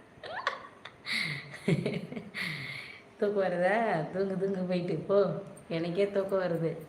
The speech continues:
என்ன பண்றது? தூக்கம் அப்படியே சொக்குது எனக்கு. சொக்குது.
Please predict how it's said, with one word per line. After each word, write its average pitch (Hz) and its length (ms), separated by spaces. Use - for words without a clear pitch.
என்ன 180 380
பண்றது? 170 580
தூக்கம் 170 380
அப்படியே 170 300
சொக்குது 175 400
எனக்கு. 165 460
சொக்குது. 190 840